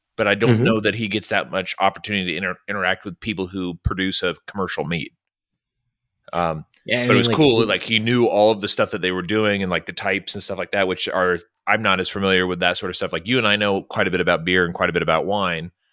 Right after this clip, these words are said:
Speaker 2: Yeah.
Speaker 1: But there's
Speaker 2: Well,
Speaker 1: that
Speaker 2: like
Speaker 1: whole world where there's a whole bunch of different styles and stuff that you
Speaker 2: Yeah,
Speaker 1: can
Speaker 2: well,
Speaker 1: do
Speaker 2: like
Speaker 1: with, with
Speaker 2: Yeah,
Speaker 1: mead,
Speaker 2: Co-,
Speaker 1: which is cool.
Speaker 2: Yeah, Cody's not one of the, or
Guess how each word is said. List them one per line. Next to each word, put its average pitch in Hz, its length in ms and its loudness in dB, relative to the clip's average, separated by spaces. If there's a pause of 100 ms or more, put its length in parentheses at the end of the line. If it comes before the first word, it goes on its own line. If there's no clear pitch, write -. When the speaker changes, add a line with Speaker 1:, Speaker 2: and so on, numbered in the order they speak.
(220)
Speaker 2:
Yeah. 110 300 0 (440)
Speaker 1:
But 196 260 2
there's 104 200 4
Speaker 2:
Well, 135 80 -4
Speaker 1:
that 95 160 2
Speaker 2:
like - 40 -12
Speaker 1:
whole 107 360 4
world 101 400 2
where 95 100 2
there's 92 160 -6
a 95 80 -6
whole 98 160 -8
bunch 92 160 -6
of 85 60 -14
different 92 220 -4
styles 95 500 2
and 107 80 -10
stuff 107 340 -2 (340)
that 113 80 -2
you 107 120 0
Speaker 2:
Yeah, - 100 2
Speaker 1:
can - 80 -2
Speaker 2:
well, - 100 0
Speaker 1:
do 127 60 2
Speaker 2:
like 127 180 2
Speaker 1:
with, 98 520 4 (1800)
with 127 180 4
Speaker 2:
Yeah, 127 80 4
Speaker 1:
mead, 76 200 0
Speaker 2:
Co-, - 100 4
Speaker 1:
which 147 80 4
is - 80 -6
cool. - 260 -14 (540)
Speaker 2:
Yeah, 113 140 2
Cody's 151 340 2
not 104 200 2
one 104 120 -2
of 101 80 0
the, 101 180 -4
or 95 220 2